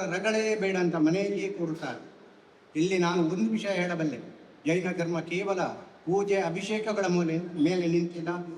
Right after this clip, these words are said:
ಅದು ಇರುವುದು ಮುಖ್ಯವಾಗಿ ಆಚರಣೆಯಲ್ಲಿ. ಇದರಲ್ಲಿ ನಮ್ಮ ಪ್ರತಿಷ್ಠೆಗಳನ್ನು ತೋರಿಸಿಕೊಂಡು ಪಂಥ ಭೇದಗಳನ್ನು ಮಾಡಿಕೊಳ್ಳುವುದು ಜಾಣತನವಲ್ಲ. ಮೊದಲೇ ನಾವು ಅಲ್ಪಸಂಖ್ಯಾತರಲ್ಲಿ ಅಲ್ಪಸಂಖ್ಯಾತರಾಗಿದ್ದೇವೆ.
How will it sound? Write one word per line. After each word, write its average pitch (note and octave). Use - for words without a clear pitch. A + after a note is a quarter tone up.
ಅದು D#3+
ಇರುವುದು F3+
ಮುಖ್ಯವಾಗಿ F3
ಆಚರಣೆಯಲ್ಲಿ. E3
ಇದರಲ್ಲಿ G#3+
ನಮ್ಮ F#3+
ಪ್ರತಿಷ್ಠೆಗಳನ್ನು G3
ತೋರಿಸಿಕೊಂಡು F3+
ಪಂಥ G#3+
ಭೇದಗಳನ್ನು G3+
ಮಾಡಿಕೊಳ್ಳುವುದು E3+
ಜಾಣತನವಲ್ಲ. E3
ಮೊದಲೇ G3
ನಾವು F3+
ಅಲ್ಪಸಂಖ್ಯಾತರಲ್ಲಿ F3
ಅಲ್ಪಸಂಖ್ಯಾತರಾಗಿದ್ದೇವೆ. D#3+